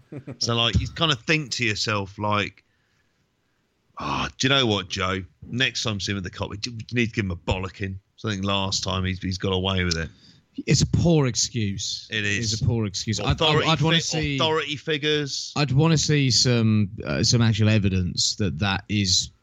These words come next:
Speaker 3: the real reason, like,
Speaker 1: Hmm.
Speaker 3: proper hard evidence from, like, an email or a meeting he's had with I T V.
Speaker 2: Yeah.
Speaker 3: Yeah, or some I T V executives saying that as well. If I T V say it, I'm gonna believe it.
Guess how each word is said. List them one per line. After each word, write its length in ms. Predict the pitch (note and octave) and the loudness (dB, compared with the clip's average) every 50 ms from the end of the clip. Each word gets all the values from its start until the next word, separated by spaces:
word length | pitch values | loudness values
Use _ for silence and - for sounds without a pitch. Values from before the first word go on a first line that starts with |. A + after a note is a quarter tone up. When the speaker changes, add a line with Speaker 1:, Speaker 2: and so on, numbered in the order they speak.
| _ - | _ 2
Speaker 3:
the 120 | G#2 G2 | 4 4
real 680 | F#2+ F#2+ G2 G2 G2 G2+ G2+ G2+ G2+ G2 G2 G2 G2 F#2+ | 6 6 4 4 4 4 4 4 4 6 6 6 6 6
reason, 600 | G2 G2+ G2+ G2+ G2+ F#2+ G2 G2+ G2+ G#2 G#2 G2 G2 | 6 6 6 6 6 6 4 4 4 4 4 2 2
like, 180 | F#2+ F#2 - A2 - | 0 -2 -2 0 -2
Speaker 1:
Hmm. 80 | - - | 0 2
Speaker 3:
proper 360 | A#2 G#2+ - - G2+ F2+ F2 - | 2 0 2 2 2 2 2 0
hard 260 | F#2+ F#2+ F#2+ F#2 F#2 F#2 | -2 0 0 2 2 2
evidence 500 | F#2 F2 F2 F#2 F#2 F2+ E2 - - - | 2 2 2 4 4 4 2 2 -2 -4
from, 240 | - G2+ G2 G2 - - | -2 -2 -4 -4 -4 -2
like, 360 | F2 F2+ F2 E2+ E2 - - | -2 0 0 0 -2 -4 -4
an 80 | F2+ | -2
email 540 | F#2 F#2 F#2 F#2 F2 F2+ F2+ F2+ F2 F2 F2 | 0 2 2 2 2 2 2 2 2 2 2
or 100 | E2+ E2+ | 2 2
a 60 | E2 | 4
meeting 480 | E2 D#2+ E2+ F2+ F#2 F2 - - E2 F2+ | 4 4 4 4 2 2 0 0 0 0
he's 140 | F2+ F2 F2+ | 2 0 -2
had 100 | E2+ D2+ | -4 -6
with 100 | E2 E2 | -6 -4
I 140 | F2+ F2 F2 | -2 -2 -2
T 260 | F2 - - F2 E2 E2 | -2 -4 -4 -4 -2 0
V. 580 | F2+ F#2+ F#2+ F#2+ F#2+ F#2 F#2+ F#2 F#2 F2+ F2+ - - - - - - - | 2 4 4 6 6 6 6 6 6 4 2 0 -6 -20 -20 -20 -14 -10
Speaker 2:
Yeah. 280 | F#2+ G2 F#2+ F#2+ F#2 F#2 | -8 -6 -4 -4 -2 -2
Speaker 3:
Yeah, 380 | G#2+ G2+ F#2+ F#2+ F#2+ F#2+ F#2+ | 0 0 2 2 4 4 4
or 80 | G2+ G2 | 4 4
some 200 | - - A2+ A2 | 4 4 4 6
I 120 | A2 A2 G#2+ | 6 4 4
T 160 | G2 G2+ F#2+ | 2 2 2
V 180 | F2+ G2+ G2+ G2+ | 2 2 2 2
executives 540 | G2 F#2+ G2 G2+ F#2 - G2 F2+ F#2 F2 - | 2 2 0 -2 -2 -2 -2 -2 0 0 2
saying 500 | - - - - F#2+ G2 G2+ G2 F#2+ F#2+ | 2 4 4 4 4 4 4 2 2 0
that 220 | F#2+ F#2 F#2 C#2+ | 0 -2 -4 -6
as 140 | F2 F#2+ F#2+ | -10 -12 -10
well. 240 | F#2+ F#2+ F#2+ F#2 F2 - - G#2+ A2 - | -8 -4 -4 -4 -4 -6 -8 -10 -6 -4
If 100 | - - - - | -4 -4 -2 0
I 160 | C3 C3+ C3+ | 2 2 4
T 200 | A2+ - A#2+ A#2 | 4 4 2 4
V 180 | A2+ B2+ B2+ A#2 | 4 4 4 4
say 300 | - - C3 C3 C3 B2+ | 4 4 4 4 2 0
it, 80 | - | 0
I'm 140 | - G#2 A2 | 0 -2 0
gonna 140 | G#2 G2+ G2 | 0 0 0
believe 380 | F2+ G2 G2 G#2 G#2 G#2+ G#2+ | 0 0 0 0 0 2 0
it. 220 | A#2 A#2 A2 - | 0 -2 -4 -6